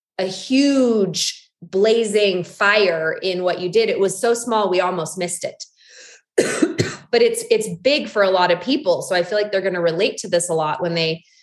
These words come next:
uh, when they, when they listen to this. And that is because the virus is just the circumstance.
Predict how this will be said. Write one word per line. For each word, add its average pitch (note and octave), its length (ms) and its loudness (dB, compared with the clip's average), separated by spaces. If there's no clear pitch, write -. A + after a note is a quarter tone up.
uh, D3+ 340 2
when E3+ 160 2
they, E3 300 -4
when F3+ 140 -4
they E3+ 100 0
listen C#4 380 2
to G#3 100 -6
this. D#3+ 400 -4
And G3 120 -2
that F#3+ 300 0
is F#3+ 300 0
because F#3+ 400 -2
the G#3 160 2
virus D4+ 460 2
is A3 140 -2
just - 440 -2
the E3+ 60 -6
circumstance. - 1000 -6